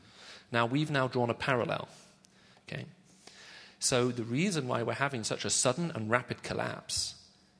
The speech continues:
is that most money these days is actually credit.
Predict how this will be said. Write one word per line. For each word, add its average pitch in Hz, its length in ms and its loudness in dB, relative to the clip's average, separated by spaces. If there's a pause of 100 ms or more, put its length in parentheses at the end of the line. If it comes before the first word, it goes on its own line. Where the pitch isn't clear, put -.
(160)
is 113 120 0
that - 160 -4
most 151 340 2
money 117 200 -2
these 107 200 -2
days 104 200 -2
is 113 80 0
actually 120 320 -2
credit. - 520 -2